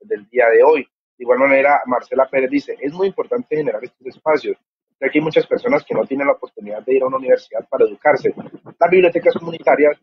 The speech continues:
y Universidad Pa'l Barrio han hecho más por la ciudad que esa Secretaría de Educación y esa Secretaría de Cultura". Hay inconformidad también, eh, por, eh, medio de los televidentes que nos dejan sus comentarios,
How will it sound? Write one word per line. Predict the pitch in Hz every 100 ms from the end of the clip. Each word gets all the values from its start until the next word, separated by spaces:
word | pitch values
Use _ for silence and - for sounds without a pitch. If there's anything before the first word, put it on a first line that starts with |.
| _ _ -
y | 190
Universidad | 165 135 131 123
Pa'l | 139
Barrio | 135 131 143 -
han | 139 147
hecho | - 147
más | 143
por | - 160
la | -
ciudad | 180 139 139 _ _ _ _
que | 185 160
esa | 156
Secretaría | - - 135 110 113 139
de |
Educación | 143 151 160 160 160 - _
y | 180
esa | 147 147 143 -
Secretaría | _ 120 110 110 104 104 117 117 - _ _ _ _ _ _ -
de | 131 -
Cultura". | 131 - 120
Hay | 139
inconformidad | 190 180 147 127 113 117 -
también, | 147 147 151 - _ _ _
eh, | 117 117 113 104 95 _ _ _ _
por, | 107 107 104
eh, | 101 98 95
medio | 117 127 143
de |
los | 131 127
televidentes | 117 104 107 104 127
que | 127
nos | 98
dejan | 110 127
sus | -
comentarios, | 113 101 107 123 135